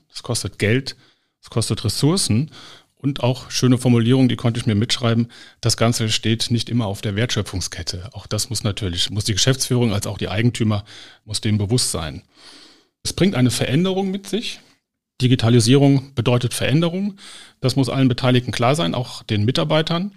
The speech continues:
Und wozu führt dann die Digitalisierung auf der digitalen Baustelle? Sie führt dazu, und das ist das Ziel, wie er es formuliert hat,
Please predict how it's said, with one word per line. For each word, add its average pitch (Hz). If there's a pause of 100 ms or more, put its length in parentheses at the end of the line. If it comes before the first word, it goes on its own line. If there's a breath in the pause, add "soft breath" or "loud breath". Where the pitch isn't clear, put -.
Und 127
wozu 131
führt 165
dann 190
die 190
Digitalisierung 170 (160)
auf 101
der 104
digitalen 104
Baustelle? 143 (400 soft breath)
Sie -
führt 127
dazu, 143
und 120
das -
ist - (220)
das -
Ziel, 147
wie 123
er 120
es 113
formuliert 117
hat, 131